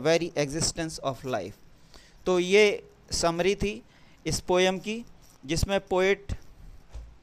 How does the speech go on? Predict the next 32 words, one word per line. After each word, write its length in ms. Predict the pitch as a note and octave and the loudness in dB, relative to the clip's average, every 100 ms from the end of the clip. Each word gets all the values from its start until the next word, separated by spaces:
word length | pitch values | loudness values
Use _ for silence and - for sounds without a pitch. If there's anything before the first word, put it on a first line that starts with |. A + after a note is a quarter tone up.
| - _ _ - - - - - - D3 | -20 _ _ -20 -20 -20 -20 -20 -8 -4
हमें 240 | E3+ F#3+ | -2 2
बताता 440 | F#3 F#3 F#3 F#3 | 4 6 6 6
है 80 | F#3+ | 2
कि 100 | G3 | 4
आखिरकार 600 | E3+ D#3+ F#3+ F3 F3+ E3+ | 2 2 -4 -4 0 0
ब्यूटी 500 | B2+ B2 D3+ D3+ G#3 | -2 -4 -4 -2 -4
क्या 200 | E3+ F3 | 4 6
है 300 | E3 F3+ F#3+ - - - - | 6 4 0 -10 -20 -20 0
और 380 | D#3+ E3+ E3+ - - E3+ | 4 6 4 -4 0 2
आखिरकार 460 | E3+ F#3+ D#3 F3+ | 2 0 2 2
क्यों 240 | E3+ A3+ G3 | 2 0 0
हमें 220 | F3+ D#3+ | 0 0
ब्यूटीफुल 420 | E3 D#3+ D#3+ E3 | -2 -2 -4 -6
चीज़ों 320 | E3 D3+ D#3 | -6 -6 -6
को 540 | D#3 - F#3+ G3+ - - - - - F3 | -8 -4 -2 0 -2 -12 -20 -20 -8 -6
उतनी 360 | F3 G#3+ G#3+ | -4 -4 -2
ही 200 | G#3+ A3 | 0 -2
मेहनत 500 | D#3+ C3 D3 E3+ G3+ | -2 -2 -2 0 -2
से, 200 | - G3 | 0 0
उतने 360 | D3+ D3+ F#3 G3 | 0 -2 -2 -2
ही 160 | G#3 | -2
ध्यान 400 | F3 D3+ D3+ F#3 | -2 2 2 2
से 360 | F#3+ A3 E3+ - - - - - | 2 2 2 -2 -18 -20 -18 -8
उनकी 300 | D#3 D#3 G3 | -6 -4 -6
केयर 340 | - D#3+ F3 | -2 2 4
रखनी 280 | E3+ D#3+ D#3+ | 2 -2 -6
चाहिए, 540 | D#3+ D3+ D3 E3+ A#3 A#3 - - | 0 2 2 2 0 -2 -16 -10
उनको 240 | C#3 C3+ D#3 | -10 -6 -4
संभाल 400 | D3 C3+ B2+ B2 | -4 -2 -2 -2
के 120 | A#2+ | -8
रखना 280 | A2 A#2 A2 | -10 -14 -12
चाहिए। 420 | G#2+ G2 - | -12 -12 -16